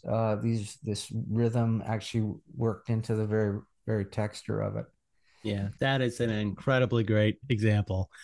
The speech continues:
Speaker 2: Uh, because, and it's very care-, I just love that.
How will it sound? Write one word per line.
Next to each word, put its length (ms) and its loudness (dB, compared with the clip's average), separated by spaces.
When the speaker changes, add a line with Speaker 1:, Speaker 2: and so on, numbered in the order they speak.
Speaker 2:
Uh, 460 0
because, 500 0
and 160 -2
it's 160 -2
very 320 6
care-, 360 2
I 120 2
just 280 -2
love 340 2
that. 220 -2